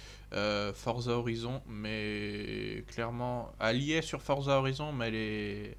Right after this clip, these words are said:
elle est en payant pack, donc c'est un peu déma-, c'est un peu dommage. La petite moto, la Street, euh, Glides,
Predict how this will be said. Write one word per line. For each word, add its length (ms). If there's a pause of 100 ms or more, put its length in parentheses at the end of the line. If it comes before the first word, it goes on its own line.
elle 140
est 60
en 140
payant 400 (140)
pack, 340 (540)
donc 140
c'est 100
un 80
peu 180
déma-, 360
c'est 160
un 100
peu 160
dommage. 500 (760)
La 180
petite 260
moto, 380
la 320
Street, 380
euh, 160
Glides, 540